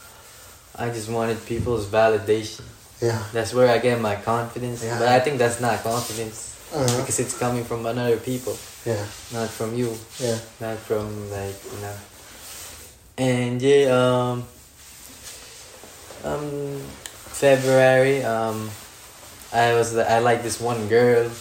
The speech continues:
Speaker 2: Mm.
Speaker 1: She was, like, very simple.
Speaker 2: Mm-hmm.
Speaker 1: Like, not the girl that everyone would like.
Speaker 2: Yeah.
Speaker 1: Like, just, it's
Speaker 2: Okay.
Speaker 1: just my type.
Speaker 2: Yeah.
Speaker 1: And then, yeah, um, um,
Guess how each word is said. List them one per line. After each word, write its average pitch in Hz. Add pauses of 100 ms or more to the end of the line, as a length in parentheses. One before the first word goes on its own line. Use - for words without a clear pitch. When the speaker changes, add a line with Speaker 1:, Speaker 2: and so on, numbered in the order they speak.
(220)
Speaker 2:
Mm. 123 (1500)
Speaker 1:
She 147
was, 139
like, 120
very 135
simple. 131 (420)
Speaker 2:
Mm-hmm. 135 (340)
Speaker 1:
Like, 107 (800)
not 120
the 110
girl 117
that 117
everyone 110
would 101
like. 92 (300)
Speaker 2:
Yeah. 101 (160)
Speaker 1:
Like, 92 (180)
just, 107
it's 123
Speaker 2:
Okay. 127
Speaker 1:
just 113
my 110
type. 101 (320)
Speaker 2:
Yeah. 180 (480)
Speaker 1:
And 110
then, 107
yeah, 117
um, 104 (1600)
um, 110